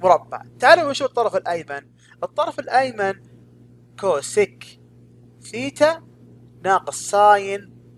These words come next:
ثيتا وتساوي. طب حنا عارفين ان الكوسيك ثيتا هي واحد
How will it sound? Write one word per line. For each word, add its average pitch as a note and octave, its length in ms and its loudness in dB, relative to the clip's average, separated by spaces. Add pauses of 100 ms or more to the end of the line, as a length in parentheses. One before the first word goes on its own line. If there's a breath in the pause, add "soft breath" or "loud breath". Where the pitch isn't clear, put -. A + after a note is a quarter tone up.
(760)
ثيتا - 460 -8 (240)
وتساوي. A3+ 580 2 (880 soft breath)
طب - 120 -18
حنا F#4 260 0
عارفين C#4+ 400 0
ان C4 80 -2
الكوسيك - 600 -2
ثيتا - 420 0
هي E3+ 180 -4
واحد A3 580 4